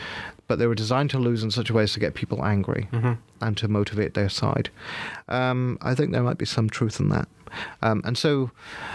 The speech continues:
Speaker 1: um, the big picture issue, it seems to me, is,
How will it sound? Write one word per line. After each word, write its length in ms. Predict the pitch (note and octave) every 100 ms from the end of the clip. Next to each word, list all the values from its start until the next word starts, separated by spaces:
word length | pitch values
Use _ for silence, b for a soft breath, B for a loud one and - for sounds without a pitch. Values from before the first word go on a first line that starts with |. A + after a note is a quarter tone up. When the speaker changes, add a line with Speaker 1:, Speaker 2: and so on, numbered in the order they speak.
| B B -
Speaker 1:
um, 600 | - C3 C3 B2+ A#2+ - -
the 80 | A#2+
big 300 | D#3+ F3 -
picture 340 | D3 - C3
issue, 340 | A#2 - A#2+ A#2
it 80 | -
seems 280 | - A2+ -
to 60 |
me, 140 | A#2 A2+
is, 320 | A2 -